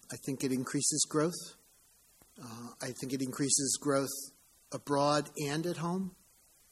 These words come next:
I think that, um, I, I don't know of any evidence that it lengthens the business cycle. Um, I attribute that more to, um, uh,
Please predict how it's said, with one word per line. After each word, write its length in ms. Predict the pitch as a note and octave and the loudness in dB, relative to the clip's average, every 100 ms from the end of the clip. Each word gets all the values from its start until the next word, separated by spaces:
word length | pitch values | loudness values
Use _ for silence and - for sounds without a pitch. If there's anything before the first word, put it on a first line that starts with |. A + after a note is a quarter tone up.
| _ _ _ - | _ _ _ -10
I 40 | - | -2
think 140 | C#3+ B2+ | -2 0
that, 200 | D3 C3 B2+ - - | 2 0 -2 -14 -6
um, 520 | C#3 B2+ B2+ B2+ B2 A#2 - _ _ _ _ _ _ _ _ _ _ - - - - _ | -2 0 0 0 -2 -6 -16 _ _ _ _ _ _ _ _ _ _ -4 -4 -8 -20 _
I, 60 | D3 C#3+ - | 0 0 -4
I 100 | C3+ | -8
don't 280 | B2 D3+ D#3+ | 2 4 6
know 100 | E3 | 6
of 80 | D#3+ | 6
any 240 | D#3+ D#3 | 6 6
evidence 420 | D3 D#3 D#3+ D#3 - | 4 4 2 0 0
that 120 | C3 | -2
it 80 | - | -2
lengthens 440 | C3+ B2+ C#3+ C3 | -4 -4 -4 -2
the 100 | - | -2
business 380 | A#2+ C3+ - D3+ | 0 2 4 4
cycle. 400 | F3+ F3 A3 A3+ - - _ _ _ - _ _ - | 4 2 0 -2 -4 -18 _ _ _ -20 _ _ -8
Um, 300 | C3 B2+ B2+ C3 | -4 -2 0 0
I 40 | |
attribute 440 | C#3 - D#3+ D3 C#3 | 0 2 2 2 4
that 240 | C#3+ C#3+ | 4 4
more 380 | C#3 C3+ C#3 C#3+ - | 0 2 4 4 4
to, 600 | C#3 C3+ C3+ C3 B2+ C#3+ - C3+ | 4 6 6 4 2 -4 -10 -6
um, 520 | B2+ B2+ B2+ B2 B2+ - _ _ _ _ - - _ _ _ _ _ _ - | -2 0 0 -2 -4 -12 _ _ _ _ -12 -12 _ _ _ _ _ _ -10
uh, 720 | C3+ B2 A#2 A#2 A2+ A2+ G#2+ | -6 -4 -4 -6 -8 -10 -12